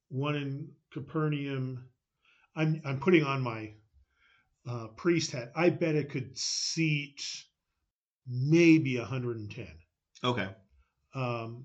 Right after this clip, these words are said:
Speaker 1: but they were con-, not concrete. There were stone risers
Speaker 2: Mm-hmm.
Speaker 1: going up, and Jesus, they probably had a, a short chair for the preacher to sit on,
Speaker 2: Mm-hmm.
Speaker 1: but Jesus would sit down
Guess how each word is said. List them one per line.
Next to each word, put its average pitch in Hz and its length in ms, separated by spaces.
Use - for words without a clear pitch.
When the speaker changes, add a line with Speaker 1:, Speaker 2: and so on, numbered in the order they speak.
Speaker 1:
but 147 120
they 139 120
were 143 260
con-, 151 360
not 98 180
concrete. - 400
There 139 160
were 131 160
stone 151 680
risers 139 720
Speaker 2:
Mm-hmm. 131 300
Speaker 1:
going 120 280
up, 190 300
and 127 360
Jesus, 139 540
they 170 120
probably 160 580
had 123 260
a, 110 180
a 110 300
short - 560
chair 127 460
for 139 180
the 120 100
preacher 135 360
to 120 80
sit 110 240
on, 120 240
Speaker 2:
Mm-hmm. 101 220
Speaker 1:
but 113 140
Jesus 127 400
would 123 180
sit - 340
down 196 440